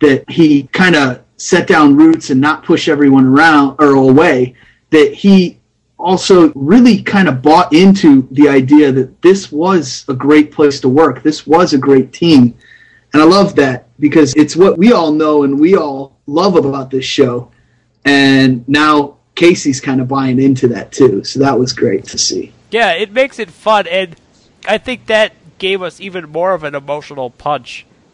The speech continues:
Speaker 2: when Chuck was taken. And we got why these people wanted to go after him and save him.
Speaker 1: Yeah.
Speaker 2: Because he brought them all together. And essentially with Casey, he gave him that life. He gave him the opportunity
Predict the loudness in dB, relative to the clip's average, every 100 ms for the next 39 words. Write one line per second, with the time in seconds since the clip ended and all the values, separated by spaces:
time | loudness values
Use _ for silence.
0 | -14 -14 -10 -12 -12 -16 -12 -12 -12 -18
1 | -14 -8 -6 -8 -10 -6 -2 -4 -6 -8
2 | -4 -4 -6 -10 -18 -14 -12 -10 -8 -8
3 | -10 -8 -6 -6 -10 -16 -16 -12 -12 -12
4 | -16 _ _ _ _ _ _ _ _ _
5 | -2 0 0 -4 -6 -12 -14 -6 -4 -4
6 | -6 -4 -4 -6 -10 -8 -8 -10 -14 -20
7 | _ _ _ _ _ _ _ -10 -8 -8
8 | -6 -6 -6 -10 -10 -12 -10 -10 -10 -12
9 | -14 -14 _ _ _ -12 -10 -6 -6 -6
10 | -10 -8 -10 -10 -10 -14 -14 -14 -6 -6
11 | -6 -10 -6 -6 -6 -10 -12 -14 -12 -14
12 | -14 -16